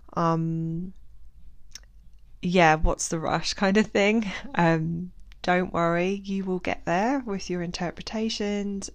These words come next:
and the meanings, and it's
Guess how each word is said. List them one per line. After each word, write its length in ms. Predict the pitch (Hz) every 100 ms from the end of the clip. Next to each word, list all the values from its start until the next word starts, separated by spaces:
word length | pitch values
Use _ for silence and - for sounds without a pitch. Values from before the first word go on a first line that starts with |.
| -
and 240 | 165 160
the 60 | 160
meanings, 760 | 180 190 185 185 180 180 175 -
and 360 | 160 151 151 156 - - - - - -
it's 540 | 170 - - - -